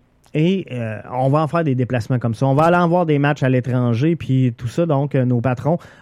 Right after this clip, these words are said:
vont avoir des, des rabais là-dessus. Mais ça va être vraiment plaisant de suivre tout ça. Donc, on va être en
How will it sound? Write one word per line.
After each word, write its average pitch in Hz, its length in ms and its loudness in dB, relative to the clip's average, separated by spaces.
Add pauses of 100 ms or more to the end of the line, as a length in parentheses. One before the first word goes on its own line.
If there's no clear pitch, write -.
(100)
vont 143 300 0
avoir 139 400 2
des, 127 180 2
des 127 300 2
rabais 127 420 2
là-dessus. 160 460 -2 (1120)
Mais 226 380 4
ça 139 260 -2
va 165 160 2
être 185 100 0
vraiment 147 520 -2 (240)
plaisant 147 600 0 (120)
de 120 140 0
suivre 165 280 -4
tout 123 140 -2
ça. 170 300 -4 (100)
Donc, 143 240 -2
on 123 280 0
va 165 140 0
être 196 300 -4
en 151 240 0